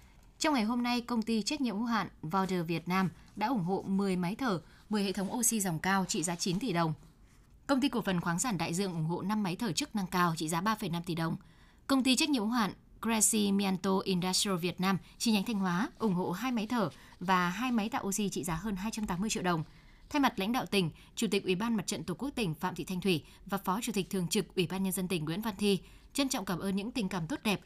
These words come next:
sự hỗ trợ tích cực của các doanh nghiệp cho công tác phòng chống dịch covid mười chín của tỉnh Thanh Hóa. Trước những diễn biến phức tạp của dịch bệnh covid mười chín, các trang thiết bị, vật tư y tế này rất quan trọng và thiết thực,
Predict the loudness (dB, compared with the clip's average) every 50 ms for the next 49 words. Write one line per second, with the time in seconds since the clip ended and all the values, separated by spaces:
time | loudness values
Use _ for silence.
0 | -12 -20 -10 -4 -2 0 0 0 -2 -2 -2 -2 -2 -2 -4 -2 0 -2 -2 0
1 | 0 -2 -2 0 -2 -4 -4 -4 -2 -2 0 2 2 2 0 -2 -4 -4 -4 -4
2 | -4 -4 -4 -4 -4 -4 -2 -2 -2 -2 -2 -2 -2 -2 -2 -4 -4 -4 -4 -2
3 | -2 -2 -2 -2 -2 -2 -2 -2 -2 -4 -4 -4 -4 -4 -4 -4 -2 -2 0 0
4 | 0 -2 -4 -8 -18 -20 -20 -20 -20 -20 -20 -12 -4 -2 -2 0 2 2 2 2
5 | 2 0 0 0 0 0 0 -2 -2 -4 -4 -4 -2 -2 0 0 -2 0 -2 -2
6 | -4 -4 -4 -4 -2 -2 0 0 0 0 2 2 4 4 2 0 -2 -8 -20 -18
7 | -10 -6 -4 -2 0 -2 -2 -2 -2 -2 -2 -2 -2 -2 -4 -2 0 0 0 0
8 | -2 -2 -2 -2 -2 -2 -2 -2 -4 -4 -2 -2 -2 0 0 0 -2 -2 -2 -4
9 | -2 -2 -4 -2 0 0 -2